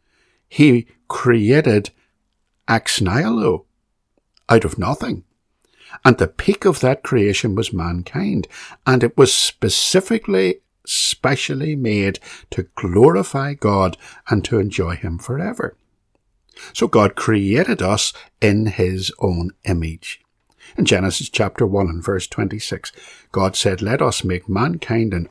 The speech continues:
our image, in our likeness, so that they may rule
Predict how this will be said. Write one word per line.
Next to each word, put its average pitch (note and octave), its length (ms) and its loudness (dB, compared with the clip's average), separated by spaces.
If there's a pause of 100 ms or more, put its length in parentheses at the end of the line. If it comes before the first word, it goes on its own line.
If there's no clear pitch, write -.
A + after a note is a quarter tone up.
(120)
our A2 260 0
image, E2+ 460 -4
in G2 160 0 (120)
our C3+ 220 4
likeness, G#2 560 -4 (400)
so B2+ 220 2
that G2+ 220 0
they B2 200 6
may C3+ 280 2
rule G#2 420 4